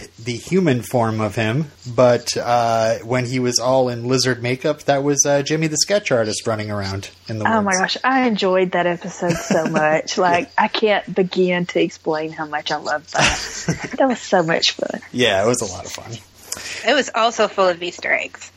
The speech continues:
Speaker 1: Yeah, that's true.
Speaker 3: Not to derail you, but yes.
Speaker 1: Mm-hmm. Yeah, folks, uh, if you, uh, you know, you're, you're big into iZombie, if you haven't heard of a little epi-, a little show called The X-Files, check it out. Uh, <laughs> anyway, uh, they've been getting some great ratings.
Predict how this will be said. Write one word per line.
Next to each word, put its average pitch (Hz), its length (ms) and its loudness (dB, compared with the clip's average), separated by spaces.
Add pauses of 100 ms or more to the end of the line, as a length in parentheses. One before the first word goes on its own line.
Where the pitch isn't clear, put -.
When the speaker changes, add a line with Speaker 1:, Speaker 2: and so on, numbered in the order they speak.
Speaker 1:
Yeah, 117 360 2 (140)
that's 113 220 0
true. 120 240 4
Speaker 3:
Not 190 200 0
to 208 80 -4
derail 190 440 2
you, 143 220 -2
but 139 200 -2 (200)
yes. 143 100 2 (160)
Speaker 1:
Mm-hmm. 160 160 -4 (960)
Yeah, 131 260 4
folks, 131 420 2
uh, 120 340 6
if 131 160 -4
you, 143 260 4
uh, 139 380 0
you 147 60 -2
know, 156 100 4
you're, 147 320 4
you're 135 220 -2
big 139 180 2
into 135 160 0
iZombie, 127 440 2
if - 220 -8
you 131 60 2
haven't 131 180 2
heard 120 220 -2
of 117 80 -6
a 120 40 -2
little 120 220 0
epi-, 120 300 -2
a 117 40 -12
little 127 200 2
show 117 240 4
called 110 240 0
The 107 120 2
X-Files, 104 500 -2
check 104 220 -6
it 104 60 -6
out. 101 280 -4 (680)
Uh, 120 240 4 (480)
<laughs> 208 840 -2
anyway, 165 560 2
uh, 139 240 2
they've 156 260 0
been 147 120 -2
getting 123 180 0
some 120 140 -2
great 120 200 0
ratings. 147 360 0